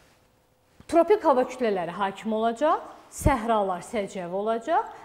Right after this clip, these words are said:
və temperatur xətti otuz dərəcəni keçdiyinə görə İyulda orta temperatur otuz dərəcədən yuxarı olacaq. Nəzərə alaq ki, bu hissədə verilənlər ayların baş hərfidir və iyun ayında biz temperaturun otuz dərəcədən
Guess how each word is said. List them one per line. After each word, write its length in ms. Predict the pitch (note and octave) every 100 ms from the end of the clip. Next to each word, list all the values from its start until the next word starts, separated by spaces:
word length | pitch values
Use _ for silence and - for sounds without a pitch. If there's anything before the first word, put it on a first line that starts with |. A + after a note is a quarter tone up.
| -
və 80 | F4
temperatur 540 | G4 G4 G4+ G4+ C#5 C#5
xətti 480 | D4+ A#3+ - G3+ G#3+ F#4 - -
otuz 380 | E4+ E4+ A4+ G4+
dərəcəni 600 | D4 B3+ A3 G#3+ F#3+ F3 -
keçdiyinə 560 | B3 - - F3+ E3+ F#3
görə 320 | A#3+ C#4 F#4+ - - - -
İyulda 460 | F#4+ G#4+ D4 A#3 F#3+ -
orta 300 | C4 A#3+ G3+ F3+
temperatur 600 | D4 C#4 D4 D4+ D#4 A#4+ - -
otuz 320 | B3 B3 G4
dərəcədən 800 | D#4+ C4 A#3 A#3 G#3 G3+ G#3+ C#4+
yuxarı 400 | A#3 - F#3+ E3+
olacaq. 380 | D#3+ C3+ - E3 - -
Nəzərə 460 | C#4 C4+ B3+ A#3+ A3+
alaq 220 | G#3 G3+
ki, 120 | F#4 F4+
bu 140 | E4+
hissədə 380 | E4 E4 A#3+ A3
verilənlər 560 | G#3 G3 F#3 F3+ F#3 F#3+ A#3+
ayların 460 | A#3+ G#3+ F3+ F3
baş 160 | G#3 G#3
hərfidir 480 | B3 B3 C#4+ F4 A4 - - -
və 140 | C#4 D4
iyun 300 | A#4+ G4+ C#4+
ayında 300 | A3+ G3 F#3+
biz 160 | C4 -
temperaturun 640 | B3 G#3 G3+ F#3+ D4 G#4+ -
otuz 260 | F4 A#4+ A#4+ D#4
dərəcədən 680 | B3 A3 A3 G3 A3+ F4